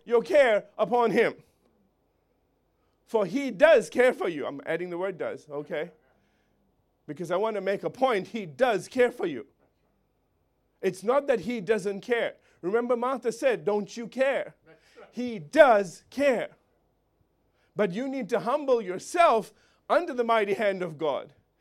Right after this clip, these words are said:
Speaker 1: Allow him to exalt you in due time, casting all your cares upon him,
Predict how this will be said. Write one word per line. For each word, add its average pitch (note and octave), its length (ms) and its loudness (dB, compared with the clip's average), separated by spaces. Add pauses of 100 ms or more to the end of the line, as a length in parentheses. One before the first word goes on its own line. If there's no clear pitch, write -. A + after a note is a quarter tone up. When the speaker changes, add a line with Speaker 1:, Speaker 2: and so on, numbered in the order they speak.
(280)
Speaker 1:
Allow A#3+ 600 4
him A3 300 -2
to G#3 160 -4
exalt G3+ 500 -2
you G3 100 -8
in F3 160 -8
due E3 220 -10
time, C#3 380 -8 (360)
casting B3 500 -4
all D4 300 6
your A3+ 120 2
cares G#3 340 -4
upon F3 320 -6
him, F3 240 -8